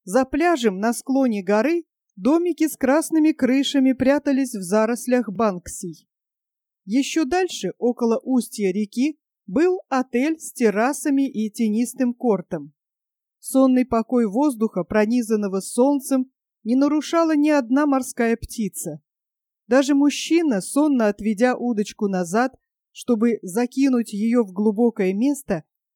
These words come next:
казалось, не сознавал, что делает. Стоя на краю скалы, голый мальчик сосредоточенно глядел на него.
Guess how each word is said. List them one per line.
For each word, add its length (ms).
казалось, 580
не 160
сознавал, 640
что 240
делает. 480
Стоя 340
на 140
краю 360
скалы, 460
голый 360
мальчик 520
сосредоточенно 1040
глядел 440
на 120
него. 400